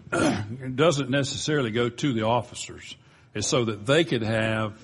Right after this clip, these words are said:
gas cards to offer to people they find in distress along the way. Often, it hadn't happened in a while, but often I'll get a call from someone in the police department or even the sheriff's department and say, "Hey, if I've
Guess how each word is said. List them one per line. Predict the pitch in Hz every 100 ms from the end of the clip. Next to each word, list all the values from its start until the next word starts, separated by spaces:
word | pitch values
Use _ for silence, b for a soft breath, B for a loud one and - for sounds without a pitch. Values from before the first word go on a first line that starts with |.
| - _ _ -
gas | 135 143 -
cards | 135 117 107 - -
to | 107 110
offer | 120 123 120
to | 110 101
people | 131 113 110
they | 104 143
find | 139 127 113 101
in | 98
distress | 95 - - 117 104 - - - _ b _
along | 110 113 107
the | 95
way. | 98 90 85 b b b b b
Often, | 127 143 139 113 104 104
it | 110
hadn't | 135 135
happened | 123 127 113
in | 110
a | 104
while, | 120 139 117
but | 104 113
often | 120 123 113
I'll | 107 110
get | 113
a | 107
call | 123 120 107
from | 107
someone | - 120 113 104
in |
the | 92
police | 117 120 113
department | 101 113 104 98 104 - B B B B B B _
or | 101 110
even | 110 117 101
the |
sheriff's | 95 151 156 -
department | - 98 92 98
and | 95
say, | 120
"Hey, | 107 113
if | 95 110
I've | 101